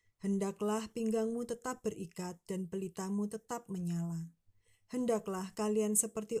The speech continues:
orang yang menanti-nantikan tuannya pulang dari pesta nikah, supaya jika tuannya datang dan mengetuk pintu, segera dapat dibukakan pintu. Berbahagialah hamba yang didapati tuannya sedang berjaga ketika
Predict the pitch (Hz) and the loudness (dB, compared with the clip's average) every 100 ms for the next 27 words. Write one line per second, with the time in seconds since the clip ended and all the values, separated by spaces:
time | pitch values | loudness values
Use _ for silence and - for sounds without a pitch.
0 | - 214 220 220 214 214 220 226 226 226 | 0 0 2 2 2 2 0 -2 -4 -6
1 | 247 240 220 214 - 208 202 220 208 214 | -6 -2 -2 -4 -2 -2 0 0 0 0
2 | 233 - 190 170 175 180 190 202 - 208 | -2 -4 -2 -2 -2 -4 -4 -4 -4 -4
3 | - 214 202 170 - 170 170 _ _ _ | -2 0 -2 -4 -6 -6 -6 _ _ _
4 | _ _ - - 196 190 185 180 214 208 | _ _ -2 0 0 -2 -4 -2 -4 -2
5 | 247 254 240 220 214 208 208 190 196 196 | -4 -2 0 2 2 0 -2 -4 -4 -4
6 | 196 190 196 202 214 254 - 196 180 175 | -4 -4 -2 -2 -4 -10 -4 -2 -2 -6
7 | 180 185 _ _ _ - - 190 190 185 | -8 -12 _ _ _ 0 2 2 -2 -4
8 | 175 185 202 202 208 185 202 214 214 226 | -4 -6 -6 -4 -4 -6 -6 -6 -4 -4
9 | 208 190 170 170 165 165 - _ _ _ | -2 -2 -2 -4 -8 -8 -14 _ _ _
10 | _ _ _ - 247 240 247 226 220 190 | _ _ _ -2 0 2 4 4 4 2
11 | 190 190 220 220 214 226 226 220 214 214 | 0 0 2 4 4 4 2 0 -2 0
12 | 214 220 220 233 - 240 214 202 185 175 | 0 -2 -6 -8 -4 -2 0 0 -2 -2
13 | 175 196 202 196 190 - 208 196 214 214 | 0 2 0 -2 -4 -4 -2 -2 -2 -2
14 | 208 185 202 208 | -4 -8 -6 -6